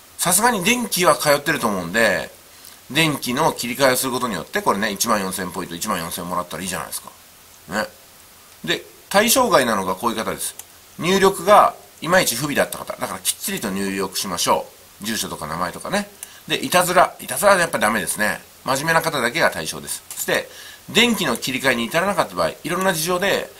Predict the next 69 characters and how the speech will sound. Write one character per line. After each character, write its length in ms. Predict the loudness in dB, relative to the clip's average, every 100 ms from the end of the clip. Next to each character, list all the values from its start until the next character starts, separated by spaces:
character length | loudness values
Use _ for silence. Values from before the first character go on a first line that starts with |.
| -20 -6
あ 120 | 0
な 80 | 2
た 80 | 2
の 100 | 2
お 40 | 2
家 180 | 0
は 240 | 0 0 0
ち 80 | -4
ょ 20 |
っ 40 | 0
と 280 | 0 0 -2
ち 140 | -2
び 80 | 0
ま 140 | 2
る 80 | 2
子 80 | 0
ち 80 | -2
ゃ 60 |
ん 20 | -4
の 80 |
電 220 | -2 -2 -2
気 100 | -8
に 140 | -8
切 140 | -8
り 60 | -4
替 120 | -2
え 40 | 0
ま 120 | 0
せ 120 | -2
ん 60 | -2
よ 120 | -4
と 80 | -4
か 100 | -6
ね、 120 | -8 -6
ダ 140 | -2 0
メ 80 |
で 100 | 0
す 100 | -2
よ 120 | -4 -4
と 80 |
か、 120 | -6 -10 -14 -20 -8
も 100 | -2
し 80 | 0
く 100 | 6
は、 280 | 6 6 4 -6 -20 -10
え 360 | -2 2 2 4
ー、 20 |
ま 160 | 6 4
あ 260 | 2 -8
ね、 140 | -10 -10 -10
こ 80 | -8
れ 60 | -6
切 140 | -4
り 60 | 2
替 140 | 4
え 40 | 4
を 40 |
希 140 | 2
望 160 | -2 -2
し 60 | -2
た 100 | -2
方 200 | -2 -4
自 200 | -2 -2
身 80 |
が 80 | -4
途 100 | -6
中 160 | -6 -2
で 100 | 0
ね、 160 | -2